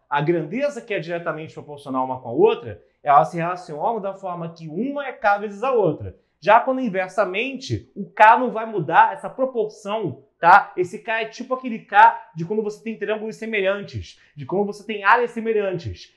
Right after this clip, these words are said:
Ele é uma constante de proporcionalidade. Então ele sempre assume a posição aqui em cima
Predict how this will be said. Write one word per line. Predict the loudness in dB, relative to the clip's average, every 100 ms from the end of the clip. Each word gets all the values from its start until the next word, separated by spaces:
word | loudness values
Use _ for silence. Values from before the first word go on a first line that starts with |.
| _
Ele | -2
é | 2
uma | 2 0
constante | -4 -8 -8 -10 -10
de | -14
proporcionalidade. | -12 -6 0 0 0 -10 -2 4 4 4 -2 -14 _ _ -10
Então | -4 0 0
ele | 0 -2
sempre | -12 -18 -18 -6 -4
assume | -4 -8 -10
a |
posição | -8 -10 -10 -10 -10
aqui | -10 -12
em |
cima | -12 -8 -4 -4 -8